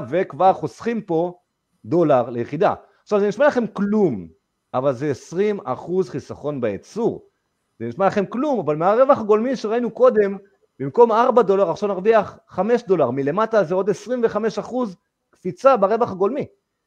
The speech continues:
זה בדיוק המספרים הקטנים האלה שבסוף שמגיעים למטה, כל דולר חשוב, כי ברווח התפעולי והגולמי שלנו, זה מקפיץ את האחוזים של הרווחיות. רגע, אבל מאיפה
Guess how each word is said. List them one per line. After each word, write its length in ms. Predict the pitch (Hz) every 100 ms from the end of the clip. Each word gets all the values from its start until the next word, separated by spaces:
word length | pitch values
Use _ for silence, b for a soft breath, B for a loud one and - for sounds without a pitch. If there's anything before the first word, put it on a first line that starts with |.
| _ _ _
זה 120 | 127
בדיוק 260 | 170 285 339
המספרים 380 | 254 - 233 254
הקטנים 420 | - 208 226 254
האלה 160 | 247 220
שבסוף 380 | 196 170 254
שמגיעים 360 | - 208 190 226
למטה, 380 | 208 214 214 196
כל 240 | - 240
דולר 460 | 196 202 226 262 233 220 _ _ _
חשוב, 420 | 135 - 226 143
כי 100 | -
ברווח 500 | 131 131 147 214 214
התפעולי 420 | 175 156 - 170 220
והגולמי 420 | 214 151 156 220
שלנו, 320 | 240 240 240 - _ _
זה 140 | 131
מקפיץ 400 | 143 - 233 -
את 80 | 208
האחוזים 380 | 165 147 156 185
של 100 | 160
הרווחיות. 580 | 131 - 131 98 - _ _ _ _ _ _ _ _ _ _ _ -
רגע, 220 | 180 208
אבל 120 | 175
מאיפה 500 | 175 220 247 254 220